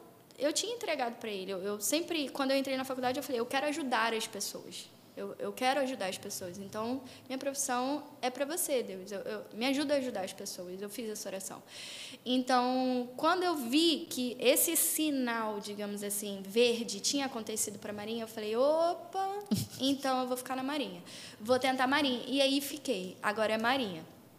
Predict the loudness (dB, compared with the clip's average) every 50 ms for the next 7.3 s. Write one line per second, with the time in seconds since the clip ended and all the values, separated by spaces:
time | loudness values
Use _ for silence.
0 | -20 -20 -20 -12 -10 -10 -6 0 2 4 4 4 4 2 0 -2 -2 -2 -2 0
1 | 0 0 0 0 0 0 0 0 0 0 -2 -2 -2 -6 -8 -8 -8 -8 -8 -8
2 | -8 -8 -8 -10 -6 -6 -6 -6 -4 -6 -4 -4 -4 -4 -4 -4 -4 -4 -4 -6
3 | -6 -6 -8 -4 -2 0 0 0 -2 -2 0 0 2 2 2 2 0 0 0 0
4 | 0 0 0 0 -2 0 0 2 4 4 4 4 4 4 2 0 0 0 0 -2
5 | -2 -4 -6 -6 -4 -4 -4 -4 -4 -2 -2 0 2 2 2 0 0 0 -2 -2
6 | -2 -2 -4 -4 -4 -4 -4 -4 -4 -6 -6 -6 -6 -6 -4 -2 0 0 0 0
7 | -2 -4 -6 -10 -12